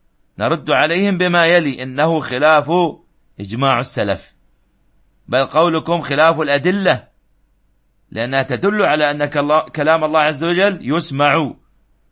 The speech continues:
ولا يسمع إلا الصوت، لا يسمع المعنى القائم بالنفس، الصوت هو الذي يسمع.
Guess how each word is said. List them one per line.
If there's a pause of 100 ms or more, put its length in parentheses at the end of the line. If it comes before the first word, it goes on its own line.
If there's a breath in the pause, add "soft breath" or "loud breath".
(640)
ولا
يسمع
إلا
الصوت، (1080)
لا
يسمع
المعنى
القائم
بالنفس، (680)
الصوت
هو
الذي
يسمع.